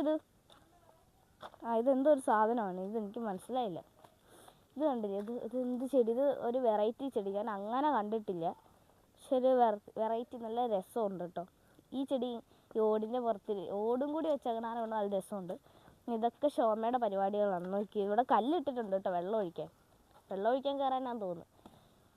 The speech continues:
ഇത് കണ്ടോ, ഇത് നമ്മുടെ ഫാനിൻ്റെ ആ ഒരു സംഭവമാണ്. അതിനകത്തും ഈ ചെടി വെച്ചിട്ടുണ്ട്. നല്ല രസം, എനിക്ക് നല്ല ഇഷ്ടമായി. ദേ ഇത് കണ്ടോ,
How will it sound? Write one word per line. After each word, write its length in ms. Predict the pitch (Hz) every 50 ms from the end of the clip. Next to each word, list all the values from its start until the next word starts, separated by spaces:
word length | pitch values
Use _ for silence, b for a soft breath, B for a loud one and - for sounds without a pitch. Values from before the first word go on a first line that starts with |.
| _ -
ഇത് 60 | 285 302
കണ്ടോ, 160 | 262 220 202 214
ഇത് 80 | 240 247
നമ്മുടെ 220 | 247 240 240 262 - -
ഫാനിൻ്റെ 680 | - 226 196 185 185 190 196 208 226 247 254 262 254 254 233
ആ 40 | 214 214
ഒരു 140 | 208 214 220 190 - - - - -
സംഭവമാണ്. 520 | 208 185 196 190 202 196 185 175 170 165 160 - - - - - 196
അതിനകത്തും 500 | 196 196 208 226 247 247 262 262 320 269 233
ഈ 20 | 220 -
ചെടി 200 | 220 196 196 208 196 - -
വെച്ചിട്ടുണ്ട്. 380 | 190 - - 185 190 175 175 170 175
നല്ല 300 | 180 202 220 233 247 269 254 214
രസം, 160 | 190 190 - 185
എനിക്ക് 140 | 180 185 190 180
നല്ല 120 | 180 190 190
ഇഷ്ടമായി. 260 | - - 170 165 190 - _ _ _ _ _ 214
ദേ 80 | 185 190 185
ഇത് 80 | 190 196
കണ്ടോ, 180 | 180 170 165 165